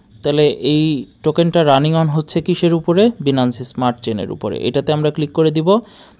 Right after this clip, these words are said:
তারপর তারা বলতেছে, "What is your বিএনবি Web টু জিরো wallet address?" তো আমরা সরাসরি আবার ট্রাস্ট ওয়ালেটে চলে যাব। তারপর আমরা স্মার্ট চেইনে ক্লিক করব, রিসিভে ক্লিক করব, কপি করব, মিনিমাইজ করে এইখানে পেস্ট করে দিব।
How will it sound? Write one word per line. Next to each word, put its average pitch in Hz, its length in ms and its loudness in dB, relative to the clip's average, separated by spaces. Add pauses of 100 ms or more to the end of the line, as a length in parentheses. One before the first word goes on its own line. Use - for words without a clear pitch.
তারপর 165 340 2
তারা 190 220 4
বলতেছে, 160 400 0
"What 135 240 0
is 139 140 0
your 123 180 2
বিএনবি 120 500 2
Web 110 240 -2
টু 113 120 -4
জিরো 107 260 -4
wallet 101 240 -6 (100)
address?" 113 340 -12
তো 147 80 -2
আমরা 151 300 0
সরাসরি 143 840 -2
আবার 131 240 -2
ট্রাস্ট 139 400 -6
ওয়ালেটে 143 320 -4
চলে 135 240 -4
যাব। 147 300 -4 (920)
তারপর 135 320 2
আমরা 143 240 4
স্মার্ট 135 340 -2
চেইনে 143 240 -2
ক্লিক 143 200 -4
করব, 151 420 2 (240)
রিসিভে 139 360 -2
ক্লিক 147 220 -6
করব, 160 360 0
কপি 123 280 0
করব, 151 380 2
মিনিমাইজ 131 680 -4
করে 147 260 0
এইখানে 127 300 -2
পেস্ট 123 300 -6
করে 107 180 -4
দিব। 98 220 -10